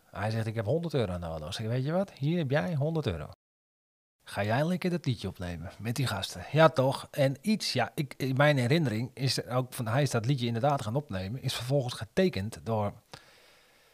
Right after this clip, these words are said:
door het label van de jeugd van tegenwoordig. En ja, naarmate mijn carrière eigenlijk, eh,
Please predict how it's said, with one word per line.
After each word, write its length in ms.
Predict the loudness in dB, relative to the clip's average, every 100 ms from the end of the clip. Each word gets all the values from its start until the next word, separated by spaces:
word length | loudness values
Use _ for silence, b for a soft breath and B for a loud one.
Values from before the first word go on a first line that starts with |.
| b b _
door 140 | -6
het 100 | 0
label 360 | 4 4 4 2
van 180 | 0 2
de 80 | 4
jeugd 220 | 2 2
van 100 | -2
tegenwoordig. 720 | -2 -2 4 4 4 -2 -12 _
En 260 | -2 -2 -2 _ _ _ _ _ _
ja, 420 | -4 0 2 0 B B
naarmate 800 | -6 0 4 6 6 4 2 2 2
mijn 260 | 4 4
carrière 500 | 4 4 6 6 6
eigenlijk, 420 | 4 4 2 0
eh, 260 | 0 0 -2